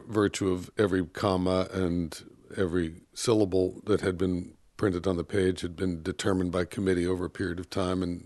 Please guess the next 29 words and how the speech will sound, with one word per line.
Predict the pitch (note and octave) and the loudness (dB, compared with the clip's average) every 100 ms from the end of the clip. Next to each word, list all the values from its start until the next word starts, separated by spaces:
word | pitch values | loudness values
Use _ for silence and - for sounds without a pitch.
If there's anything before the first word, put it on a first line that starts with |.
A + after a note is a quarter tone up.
| - G2+ | -18 -10
nobody | F#2+ G2+ G#2 F#2 | 0 4 4 4
was | E2+ E2 | -2 -2
gonna, | F#2 F2+ | -2 -2
certainly | - B2+ G#2 F#2+ | 0 2 2 2
not | G2 G2 | 0 0
younger | G2+ G2 F2+ | 0 0 -2
people | - F2+ F#2 F2 | -2 -4 -4 -4
weren't | F#2 F2+ | -4 -4
gonna | E2+ | -4
have | F2+ D#2+ | -4 -4
the | E2+ | 0
right | F2+ E2+ | 0 0
to | - | -6
alter | - G#2+ F2+ - E2+ - _ _ _ - | -2 0 0 -2 -6 -8 _ _ _ -6
a | F#2+ | -2
word | F2 G#2+ | 4 4
of | F#2+ | 4
it. | G2+ | 0
And | A#2+ A#2+ | -2 2
there's | D#3 | 2
still | - G3+ F3+ | 4 6 6
scripts | - B2+ - | 4 0 0
that | A2 | 0
are | |
like | G#2+ G#2+ | 2 4
that, | A2 A2 | 2 2
and | A#2+ | 4
rightfully | C3+ D3+ - G2+ | 6 4 2 0
so. | - G2 F2 | 0 0 0